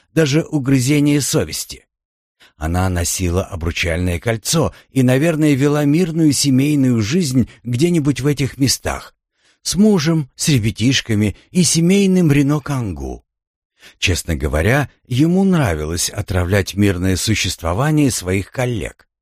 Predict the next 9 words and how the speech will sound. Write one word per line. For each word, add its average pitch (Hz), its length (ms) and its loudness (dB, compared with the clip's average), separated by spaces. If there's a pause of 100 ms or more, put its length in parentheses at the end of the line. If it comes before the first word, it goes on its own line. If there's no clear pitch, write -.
(500)
Так 185 220 0
озорной 160 420 -2
мальчишка 147 580 0
разрушает 104 680 0
в - 60 -8
сквере 127 460 0
песчаный 110 580 0
замок 131 420 -4
товарища 131 640 -2